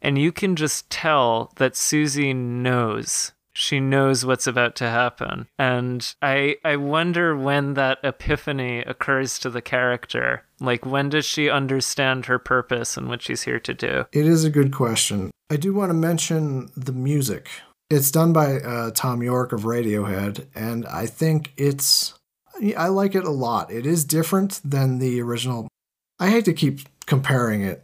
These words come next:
Speaker 2: 'cause I, I think it's kind of obnoxious when you can't separate two films 'cause it's like, obviously this isn't the same. But from what I remember of the original Suspiria, it's more of a synth-based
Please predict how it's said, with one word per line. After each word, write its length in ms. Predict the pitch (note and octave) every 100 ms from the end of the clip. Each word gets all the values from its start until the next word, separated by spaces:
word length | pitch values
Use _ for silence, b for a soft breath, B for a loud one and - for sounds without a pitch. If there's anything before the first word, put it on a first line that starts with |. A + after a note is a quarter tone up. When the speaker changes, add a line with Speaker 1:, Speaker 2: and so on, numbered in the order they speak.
| _
Speaker 2:
'cause 240 | - G#2+
I, 100 | A2+
I 460 | B2 A#2 G2+ G#2+ G#2+
think 160 | C3+ C3
it's 100 | -
kind 200 | A#2 G2+
of 80 |
obnoxious 540 | G2+ G#2 G2+ G#2 A2 -
when 100 | G#2
you 120 | G2+
can't 360 | - A#2+ G2 -
separate 480 | G#2 G2+ G#2+ G2
two 140 | - G#2+
films 480 | G#2 G#2+ G#2+ A2 -
'cause 200 | G2+ F#2
it's 140 | F2+
like, 160 | G2 G2+
obviously 480 | A#2 B2 A#2+ A#2+
this 200 | A2+ A2
isn't 280 | A#2 A2 A2+
the 80 | A2
same. 400 | - G2 F#2+ - _ b b b b b _ _ _ _
But 140 | D3+ D3+
from 120 | E3
what 140 | G#3
I 20 |
remember 400 | G#3+ G3 F#3 F#3
of 60 | F3+
the 120 | E3
original 300 | D#3 D#3 D#3
Suspiria, 600 | C#3+ C3+ C#3 D3+ C3+ C3
it's 200 | A#2+ A2+ C3+
more 180 | C3
of 80 | A#2
a 40 | G#2
synth-based 1160 | - E3+ D#3+ D#3 - - D#3 D3+ - - -